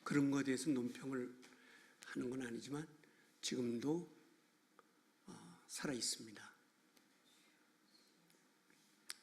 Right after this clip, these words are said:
그래서 이제 너무 안타까운, 아, 목사님이 한번 면회를 했는데, 아, 이런 얘기를 했습니다. 울면서 하는 얘기가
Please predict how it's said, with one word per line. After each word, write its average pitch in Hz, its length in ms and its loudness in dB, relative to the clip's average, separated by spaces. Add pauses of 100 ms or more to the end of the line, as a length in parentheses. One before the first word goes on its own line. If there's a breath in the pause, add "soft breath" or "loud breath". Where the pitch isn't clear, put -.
(520 loud breath)
그래서 - 240 -6
이제 123 420 -6 (760)
너무 139 240 2
안타까운, 131 840 2 (1080)
아, 110 720 -8 (520 loud breath)
목사님이 139 440 2
한번 131 360 -2
면회를 131 480 2
했는데, 110 520 -6 (800 loud breath)
아, - 240 -10
이런 143 380 6
얘기를 127 320 -2
했습니다. 113 420 -6 (1700 loud breath)
울면서 147 420 6
하는 131 240 0
얘기가 110 560 -2